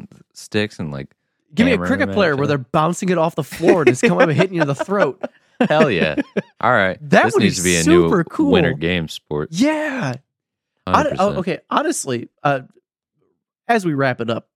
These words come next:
Speaker 2: why aren't snowball fights in the Winter Olympics?
Speaker 1: I don't know. Why isn't dodgeball in the regular Olympics?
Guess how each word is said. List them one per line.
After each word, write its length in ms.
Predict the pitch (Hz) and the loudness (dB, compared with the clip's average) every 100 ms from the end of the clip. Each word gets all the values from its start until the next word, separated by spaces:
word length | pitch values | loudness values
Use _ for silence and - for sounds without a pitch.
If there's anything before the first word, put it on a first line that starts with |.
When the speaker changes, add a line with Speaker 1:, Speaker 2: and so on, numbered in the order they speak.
| - | -6
Speaker 2:
why 180 | 170 415 392 | -2 -2 -2
aren't 220 | 302 - | -4 -10
snowball 640 | - - - 160 160 127 | -20 -16 -4 -2 0 -2
fights 400 | 113 117 110 - - | -2 -4 -6 -10 -6
in 80 | 135 | -2
the 100 | 123 | -2
Winter 300 | 117 123 123 | -2 -4 -6
Olympics? 480 | 110 113 120 _ _ _ _ _ _ _ _ _ _ _ _ _ _ _ _ _ _ _ _ _ _ _ - | -8 -8 -14 _ _ _ _ _ _ _ _ _ _ _ _ _ _ _ _ _ _ _ _ _ _ _ -6
Speaker 1:
I 100 | - | -4
don't 80 | 101 | -2
know. 120 | 78 | -2
Why 260 | 78 76 87 | -2 0 0
isn't 320 | 82 82 67 | -2 -6 -2
dodgeball 500 | 76 85 85 76 78 | -2 -2 -2 -4 -4
in 60 | |
the 80 | 73 | -4
regular 340 | 69 82 67 67 | -4 -4 -4 -6
Olympics? 440 | 67 65 65 _ | -8 -10 -12 _